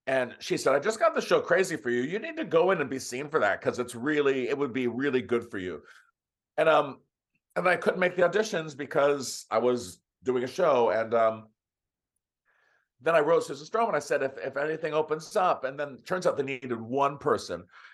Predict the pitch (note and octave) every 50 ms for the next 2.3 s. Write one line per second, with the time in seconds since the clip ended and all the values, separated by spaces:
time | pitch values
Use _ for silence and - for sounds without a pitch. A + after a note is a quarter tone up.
0 | - _ _ - C#3 C3 B2+ B2 A#2+ A#2 A#2 - - - - C3 C3 C#3+ F#3+ F#3
1 | F#3 E3 D#3+ D3+ D3+ D3 - A#2+ A#2 - C3+ A#2 A2+ A#2+ B2 A#2+ A#2 C3 A#2 G#2+
2 | G2 F2+ F#2+ E2+ F2+ F#2